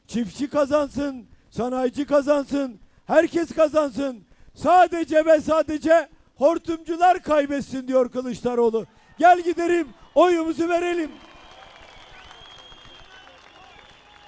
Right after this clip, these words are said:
İkna edin.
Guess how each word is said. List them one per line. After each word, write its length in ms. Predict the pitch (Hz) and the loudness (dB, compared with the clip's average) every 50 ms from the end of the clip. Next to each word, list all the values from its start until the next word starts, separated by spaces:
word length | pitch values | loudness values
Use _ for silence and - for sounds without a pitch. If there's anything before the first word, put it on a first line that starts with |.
| - - - - - - - - - _ - - 349 359 349 - _ _ _ _ _ _ _ _ _ - _ _ _ _ _ - _ _ | -20 -20 -20 -20 -20 -20 -20 -20 -20 _ -20 -20 -20 -20 -20 -20 _ _ _ _ _ _ _ _ _ -20 _ _ _ _ _ -20 _ _
İkna 540 | 226 277 311 294 - 233 294 330 349 339 311 | 0 2 2 2 0 -2 2 6 6 6 6
edin. 400 | 311 294 294 311 294 269 143 | 6 4 0 0 0 0 -4